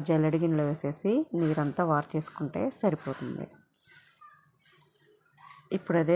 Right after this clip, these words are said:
స్టవ్ మీద కళాయి పెట్టుకొని ఒక టేబుల్ స్పూన్ ఆయిల్ వేసుకున్నాను. దీంట్లో పావు టీ స్పూన్ కారం, కొద్దిగా సాల్ట్ వేసేసి ఇప్పుడు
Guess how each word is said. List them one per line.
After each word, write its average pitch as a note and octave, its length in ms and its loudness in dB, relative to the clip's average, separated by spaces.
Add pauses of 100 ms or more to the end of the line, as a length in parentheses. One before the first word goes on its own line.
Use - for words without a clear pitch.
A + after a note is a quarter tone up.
స్టవ్ D#3+ 280 2
మీద D3+ 160 0 (760)
కళాయి D#3+ 320 4
పెట్టుకొని D#3+ 460 -2 (260)
ఒక - 180 -8
టేబుల్ E3+ 320 0
స్పూన్ E3 240 0 (100)
ఆయిల్ C#3+ 240 -2
వేసుకున్నాను. C#3+ 540 -4 (640)
దీంట్లో D#3 340 2 (140)
పావు F3+ 260 -2
టీ E3+ 160 2
స్పూన్ D#3+ 280 0 (100)
కారం, D#3 300 -2 (260)
కొద్దిగా D#3 420 -4
సాల్ట్ C#3+ 380 -2
వేసేసి D3+ 440 -4 (1000)
ఇప్పుడు F#3+ 200 -2